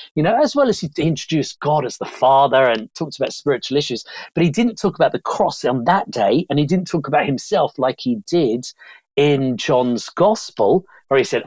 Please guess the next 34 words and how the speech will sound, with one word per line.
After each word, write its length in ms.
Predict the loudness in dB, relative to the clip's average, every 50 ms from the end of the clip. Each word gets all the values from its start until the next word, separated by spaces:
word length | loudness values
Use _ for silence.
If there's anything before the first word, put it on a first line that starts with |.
| 0
"I 200 | 2 4 4 6
am 580 | 6 6 6 6 4 4 2 0 -2 -4 -4 -2
the 100 | 0 2
resurrection." 800 | 2 2 0 0 0 0 0 0 -2 -4 -6 -2 -2 -2 -2 -4 -6 -12 -18 -18 -16 -10 -6
And 100 | -6 -4
so 300 | 0 2 2 2 2 0 -2
he 220 | -4 -2 0 2
was 100 | 2 2
keeping 300 | 0 0 -2 0 0 0
his 180 | -2 -2 -4 -8 -10
pearls 800 | -4 0 2 4 4 4 4 2 2 0 0 -2 -4 -6 -10 -8 -4
in 80 | 0
his 200 | 0 0 0 0
pocket. 440 | -2 0 0 0 0 0 -2 -2 0 0
There's 160 | 0 2 2
that 260 | 2 0 -2 -2 0
verse 540 | 2 2 2 4 2 0 0 -4 -10 -14 -12 -4 0
in 280 | 0 2 2 2 0
Matthew 300 | 0 0 -2 -2 -4 -6
seven 460 | -6 -6 -4 -2 -2 0 2 0 -2 -2 -6 -16 -16 -16 -16 -10 -4
where 100 | -2 -2
it 80 | -2 -2
says, 480 | -2 0 2 2 2 0 -2 -6 -14 -16 _ -16 -6
"Do 140 | 0 2 2
not 160 | 2 2 0
cast 240 | 0 0 0 0 0
your 80 | -4 -6
pearls 300 | -2 0 0 0 0 -2
before 260 | -6 -4 -2 -2 -2
swine." 380 | -2 -2 0 0 0 0 0 -2
And 100 | -4 0
Jesus 320 | 2 2 2 2 2 0
didn't. 340 | 0 0 0 0 0 -6 -12 _ -18 -18 -16 -16 -16 -14 -8 -2
Uh, 200 | 0 2 2 2